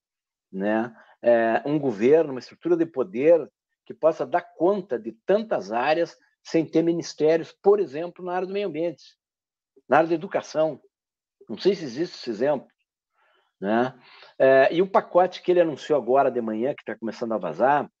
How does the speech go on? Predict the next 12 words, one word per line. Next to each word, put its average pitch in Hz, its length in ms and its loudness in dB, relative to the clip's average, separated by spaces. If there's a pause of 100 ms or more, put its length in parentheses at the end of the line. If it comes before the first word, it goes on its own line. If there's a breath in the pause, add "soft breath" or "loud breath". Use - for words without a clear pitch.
(280)
é 127 120 4
uma 147 140 2
coisa 160 280 2
bem 170 280 0
básica, 139 500 2
não 98 80 -10
sei - 160 -16
se - 60 -20
chegasse 143 320 -2
a 123 40 0
ver, 120 320 0 (280 soft breath)
tá, 160 140 6